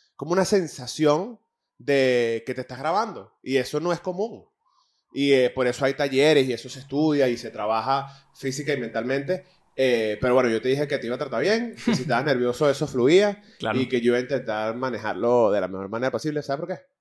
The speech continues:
Speaker 1: Porque somos increíbles.
Speaker 2: Tú sabes.
Speaker 1: Entonces, bueno, nada,
Speaker 2: <laughs>
Speaker 1: básicamente de las cosas que hemos conversado, Fran y yo, a distancia, él no vive en Madrid,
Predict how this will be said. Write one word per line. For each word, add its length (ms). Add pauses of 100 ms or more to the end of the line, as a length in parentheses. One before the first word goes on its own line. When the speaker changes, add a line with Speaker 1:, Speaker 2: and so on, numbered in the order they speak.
(200)
Speaker 1:
Porque 160
somos 240
increíbles. 440
Speaker 2:
Tú 120
sabes. 260 (320)
Speaker 1:
Entonces, 260
bueno, 220
nada, 320
Speaker 2:
<laughs> 20
Speaker 1:
básicamente 720
de 100
las 120
cosas 260
que 60
hemos 340
conversado, 560
Fran 260
y 60
yo, 400
a 80
distancia, 580
él 80
no 100
vive 280
en 140
Madrid, 320